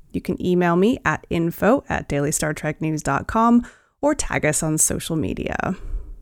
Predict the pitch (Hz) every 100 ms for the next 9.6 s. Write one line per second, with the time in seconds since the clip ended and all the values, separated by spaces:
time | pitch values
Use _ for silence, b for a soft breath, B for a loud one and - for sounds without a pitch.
0 | b _ _ _ _ - 247 262 277 277
1 | 277 302 320 294 - 254 269 269 247 220
2 | 226 220 208 208 214 262 277 b b _
3 | - - 311 339 320 302 294 233 233 277
4 | 254 233 233 233 233 226 214 220 - 262
5 | 269 254 226 240 240 233 208 202 214 196
6 | 226 - 247 233 214 233 - - - 233
7 | 240 240 262 233 240 208 202 208 208 208
8 | - 214 208 202 190 185 214 220 208 208
9 | 214 208 - 185 196 233